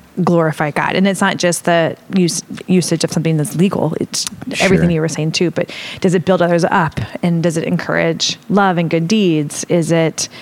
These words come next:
Speaker 1: um, are you becoming a truth advocate, you know, by what you're doing and what you're not doing?
Speaker 2: Hmm.
Speaker 1: Um, is it an effective way to use your time and your talents that God's given you? I mean, there's just lots of, qu-, it's just, it's, it's a layered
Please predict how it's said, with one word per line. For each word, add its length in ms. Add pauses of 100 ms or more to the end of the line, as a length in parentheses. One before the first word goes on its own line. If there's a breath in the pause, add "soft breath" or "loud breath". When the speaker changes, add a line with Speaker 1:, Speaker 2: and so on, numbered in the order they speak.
(400 loud breath)
Speaker 1:
um, 460 (180)
are 40
you 120
becoming 320
a 40
truth 380
advocate, 420 (540)
you 100
know, 120
by 300
what 260
you're 180
doing 380
and 80
what 100
you're 140
not 180
doing? 360 (100)
Speaker 2:
Hmm. 60
Speaker 1:
Um, 420
is 100
it 120
an 120
effective 400
way 240
to 340
use 220
your 100
time 440
and 80
your 80
talents 340
that 120
God's 220
given 220
you? 80
I 60
mean, 100
there's 160
just 140
lots 200
of, 80
qu-, 120
it's 160
just, 260
it's, 160
it's 140
a 40
layered 540